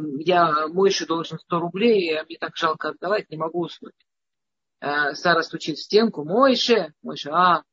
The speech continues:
Авраам тебе должен сто рублей?» «Да». «Он тебе их не отдаст». «Спи, Абрашенька, пусть он поворочается». Вот, э, это как бы такой очень гадкий анекдот про... Как, <laughs>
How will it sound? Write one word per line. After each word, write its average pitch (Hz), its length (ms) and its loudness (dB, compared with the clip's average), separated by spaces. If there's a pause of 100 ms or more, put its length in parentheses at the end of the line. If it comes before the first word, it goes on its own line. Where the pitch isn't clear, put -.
(360)
Авраам 202 300 2
тебе 214 140 0
должен 226 220 0
сто 214 160 -2
рублей?» 214 360 -2 (100)
«Да». 175 360 0 (500)
«Он 247 140 0
тебе 233 220 0
их - 100 -8
не 202 80 2
отдаст». 175 460 -4 (580)
«Спи, 214 360 -4
Абрашенька, 175 580 -4
пусть 190 260 -12
он 175 120 2
поворочается». 151 800 -6 (800)
Вот, 180 220 0
э, 156 320 -2 (220)
это 180 260 -6
как 165 220 -4
бы - 80 -8
такой 170 280 -2
очень 160 240 -8
гадкий 160 340 -4
анекдот 175 440 0 (340)
про... 151 680 0
Как, - 240 -8 (100)
<laughs> - 140 0